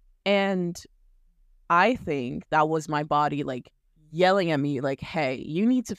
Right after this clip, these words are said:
feel your anger because your passion is dying with it," you know? And, um, I realize that now because w-,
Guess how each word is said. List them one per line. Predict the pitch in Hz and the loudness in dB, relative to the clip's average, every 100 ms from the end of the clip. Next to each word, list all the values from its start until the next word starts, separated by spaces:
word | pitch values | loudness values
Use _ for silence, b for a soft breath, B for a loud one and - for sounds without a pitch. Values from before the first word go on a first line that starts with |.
| _ - | _ -4
feel | 170 131 123 147 - _ _ _ | 0 0 -2 -6 -16 _ _ _
your | 165 156 - | -2 0 2
anger | 143 135 117 147 | 0 0 -2 -2
because | 160 - 165 151 | -4 -2 -2 0
your | 151 | -4
passion | - 151 143 - | 0 0 0 -2
is | 139 147 | -8 -6
dying | - 135 135 139 139 | -2 -2 -2 -6 -10
with | 147 139 139 - | -8 -6 -6 -8
it," | - - _ _ _ _ - | -12 -14 _ _ _ _ -6
you | 160 | 0
know? | 160 175 240 269 _ _ _ _ - | 4 4 2 -2 _ _ _ _ -6
And, | 185 180 175 165 170 | -4 -2 -2 -4 -4
um, | 156 151 156 - - _ _ _ _ _ _ - | -2 -4 -6 -8 -12 _ _ _ _ _ _ 2
I | |
realize | 185 220 269 190 | 2 4 2 2
that | 151 | 0
now | 143 139 | -2 -2
because | 160 160 - | -2 -4 -6
w-, | 143 156 | -10 -10